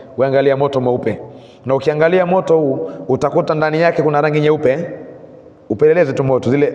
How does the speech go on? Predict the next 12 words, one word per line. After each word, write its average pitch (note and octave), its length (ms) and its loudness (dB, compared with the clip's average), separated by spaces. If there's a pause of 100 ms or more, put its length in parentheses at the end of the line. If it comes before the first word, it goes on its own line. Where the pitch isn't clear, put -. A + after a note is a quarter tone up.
ukiwaka. C3+ 580 0 (840)
Rangi B3+ 320 2
zote D4 180 2
utaziona A3+ 400 2
mule. C3+ 280 -2 (380)
Ndio F#3 180 4
asili A3 340 2
yake. E3+ 360 0 (960)
Kuna D3+ 180 0
wekundu D#3+ 380 2
ndani D#3 260 0
yake. D#3+ 340 -2